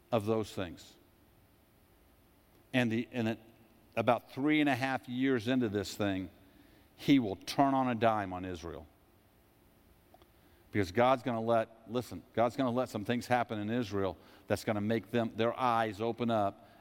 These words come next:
and many of them will cry out to Christ. Many of them will cry out to Christ during that time. At some point, as the enemy turns against Israel, and the judgments of God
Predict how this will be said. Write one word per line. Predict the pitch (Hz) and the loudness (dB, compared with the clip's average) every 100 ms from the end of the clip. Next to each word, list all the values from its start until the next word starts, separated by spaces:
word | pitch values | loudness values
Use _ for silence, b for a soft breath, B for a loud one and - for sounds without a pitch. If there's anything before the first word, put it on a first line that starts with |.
| - | -6
and | 104 104 | -2 0
many | 113 110 | 2 2
of | 104 | 0
them | 98 | -2
will | 92 | -2
cry | 107 98 | 0 0
out | 90 87 | 0 -6
to | 87 | -6
Christ. | 90 78 - - - _ _ _ _ _ _ _ _ _ _ _ _ _ - _ _ _ 101 | -6 -6 -10 -20 -20 _ _ _ _ _ _ _ _ _ _ _ _ _ -20 _ _ _ -2
Many | 110 110 | 2 2
of | 95 | 0
them | 95 | -2
will | 85 | -4
cry | - 90 | -4 -4
out | 82 - | -4 -10
to | |
Christ | - 85 80 - | -6 -6 -6 -10
during | 80 78 | -8 -8
that | 78 | -8
time. | 85 73 76 - - - _ - - _ _ _ _ - _ B B B B 120 | -8 -8 -14 -20 -20 -20 _ -20 -20 _ _ _ _ -20 _ B B B B 2
At | 120 | 2
some | - 170 185 | 2 0 0
point, | - 147 127 113 - - - - _ - | 0 2 2 0 -6 -20 -20 -20 _ -8
as | 101 | -2
the | 107 127 | 2 4
enemy | 151 143 | 4 4
turns | 135 143 139 120 | 2 0 0 0
against | 120 120 - | 0 -2 0
Israel, | 143 156 120 113 101 92 B B B B - | 0 2 2 2 2 -2 B B B B 2
and | 127 110 | 2 2
the | |
judgments | 104 92 135 151 135 143 - | -4 2 4 4 2 -2 0
of | 110 | 0
God | 107 143 160 131 113 | 6 6 6 6 4